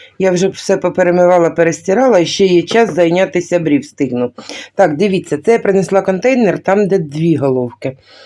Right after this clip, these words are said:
Бачите, сухо, все. З нього вже перестало виділятися волога взагалі. Зато, дивіться, як починає наростати пушок. Видно вам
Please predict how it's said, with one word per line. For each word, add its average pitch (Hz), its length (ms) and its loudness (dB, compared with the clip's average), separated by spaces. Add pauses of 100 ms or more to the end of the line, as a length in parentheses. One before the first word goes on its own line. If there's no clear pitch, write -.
(240)
Бачите, 240 440 -2
сухо, - 440 -4 (180)
все. 165 400 -6 (1400)
З 160 120 -4
нього 240 300 4
вже 190 200 0
перестало 196 680 0
виділятися 151 680 -2
волога 196 420 2
взагалі. 160 920 -2 (880)
Зато, 196 1120 0 (360)
дивіться, 170 680 0 (960)
як 196 320 -2
починає 180 580 2
наростати 170 680 0
пушок. - 680 -6 (2500)
Видно 226 360 2
вам 147 240 0